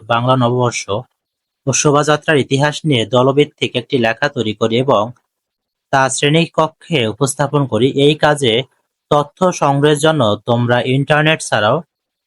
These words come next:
বাংলাদেশ জাতীয় জ্ঞানকোষ, বাংলা পিডিআই প্রকাশিত এবং এই বইয়ের শেষে পরিশিষ্ট অংশে উল্লেখিত তথ্য থেকে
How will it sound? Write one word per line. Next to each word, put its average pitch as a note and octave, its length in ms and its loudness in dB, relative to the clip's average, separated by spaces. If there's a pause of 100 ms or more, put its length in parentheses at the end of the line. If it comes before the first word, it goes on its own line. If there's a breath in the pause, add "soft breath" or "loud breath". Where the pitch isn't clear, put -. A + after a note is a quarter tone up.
বাংলাদেশ C#3+ 720 0
জাতীয় C3 360 2
জ্ঞানকোষ, B2 640 -2 (720)
বাংলা D3+ 380 2
পিডিআই D3 560 0 (460)
প্রকাশিত D#3 460 -2
এবং C#3 320 4 (140)
এই C#3 200 4
বইয়ের D#3 240 4
শেষে C#3+ 440 0
পরিশিষ্ট C3+ 560 -4
অংশে B2 500 0 (600)
উল্লেখিত D#3+ 440 2
তথ্য C#3 420 0 (100)
থেকে A#2+ 360 -2